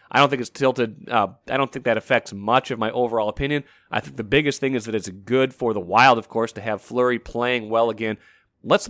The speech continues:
let's have this be a tough decision, right? Let's have this, let's have both goalies going well towards the postseason. Let's see the Wild get in and have to make that decision about who, who is, who should be in net because both of them are playing well, not because one of them is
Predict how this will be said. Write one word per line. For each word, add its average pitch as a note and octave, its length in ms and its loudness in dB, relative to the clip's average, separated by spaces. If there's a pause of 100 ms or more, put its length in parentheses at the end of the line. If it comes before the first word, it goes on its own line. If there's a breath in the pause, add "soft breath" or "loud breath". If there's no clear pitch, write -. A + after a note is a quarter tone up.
(100)
let's F3+ 200 2
have G3+ 180 4
this F#3+ 140 -2
be F#3+ 160 -2
a - 40 0
tough D#3 200 2
decision, C#3+ 400 -2
right? A#2+ 140 0
Let's C3+ 160 -4
have D3 200 2
this, C#3+ 180 -6
let's D#3 200 -2
have D3+ 200 2
both C3 220 0
goalies C3 460 4 (340 soft breath)
going C3 400 4
well B2 300 6
towards B2+ 520 -2
the A#2 100 -4
postseason. B2 460 -2
Let's A2+ 140 -8
see C3+ 80 -6
the A2 100 -4
Wild A2 420 0
get A#2 200 -2
in C3 260 -2 (240 soft breath)
and A2 140 -8
have C3+ 280 0
to C#3 100 -4
make B2 220 -2
that A#2 140 0
decision G#2 440 -8
about G2+ 240 -4
who, C3 280 -10 (120)
who D3 240 -2
is, C3 100 0
who D#3 220 -6
should D3+ 240 -6
be B2+ 100 -2
in A2 80 -2
net A2 160 -4
because A2 240 -8
both A#2+ 240 0
of A#2 60 -14
them A2 160 -6
are G2+ 60 -8
playing A#2 380 -6
well, A2+ 380 4 (340 loud breath)
not B2 220 2
because A#2 300 -4
one A2+ 160 -2
of A#2 80 -2
them A2+ 140 -6
is G#2 120 -8